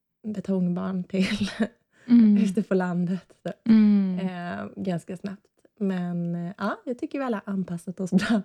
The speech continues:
Speaker 1: till det.
Speaker 2: Mm, och det var ju det här vi
Speaker 1: Eh.
Speaker 2: lite snuddade på i vårt första avsnitt, där vi pratade lite om vad
Speaker 1: Ja.
Speaker 2: som egentligen hänt under det här året som vi har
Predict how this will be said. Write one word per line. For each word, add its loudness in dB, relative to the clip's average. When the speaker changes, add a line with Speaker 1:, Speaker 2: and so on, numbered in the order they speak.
Speaker 1:
till -4
det. -8
Speaker 2:
Mm, 6
och 4
det 4
var 4
ju 4
det 2
här 2
vi 2
Speaker 1:
Eh. 2
Speaker 2:
lite 0
snuddade 4
på -4
i -2
vårt -4
första 0
avsnitt, -2
där -4
vi -2
pratade -2
lite -2
om 4
vad 4
Speaker 1:
Ja. 2
Speaker 2:
som 0
egentligen 6
hänt 2
under 4
det 0
här 0
året 0
som 0
vi 0
har 0